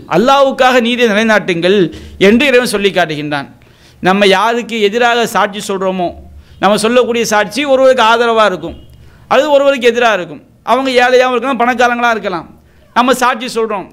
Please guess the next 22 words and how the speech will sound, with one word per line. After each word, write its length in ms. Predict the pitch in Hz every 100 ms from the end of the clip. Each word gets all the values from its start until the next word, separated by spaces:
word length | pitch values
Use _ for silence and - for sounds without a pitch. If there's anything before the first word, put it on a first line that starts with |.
| -
"ஆ, 140 | 165
இவர் 200 | 165 185
ரொம்ப 240 | 170 196
ஏழையா 480 | 170 151 190 214 180
இருக்காரு, 520 | 151 151 147 156 156 - - - -
அதனால 400 | 160 185 214 233
இவருக்கு 340 | 208 220 196
வந்து 540 | 196 202 226 208 170 - -
நம்ம 400 | - 180 196 190
எதிராக 360 | 175 196 233 226
சாட்சி 240 | 190 196
சொல்லக்கூடாது, 880 | 180 190 180 160 151 143 151 139 - - - - _
இவர் 260 | 196 220
பணக்காரரா 600 | 208 202 240 233 220 214
இருக்கிறாரு, 520 | 185 170 160 160 156 139
அதனால 300 | 170 233 269
இவருக்கு 260 | 254 247 220
எதிராக 220 | 233 233
சாட்சி 260 | 202 208
சொல்லக்கூடாது," 640 | 202 196 185 170 165 165 160
அப்படிலாம் 320 | 196 277 226
பார்க்கக்கூடாது. 540 | 214 202 170 156 139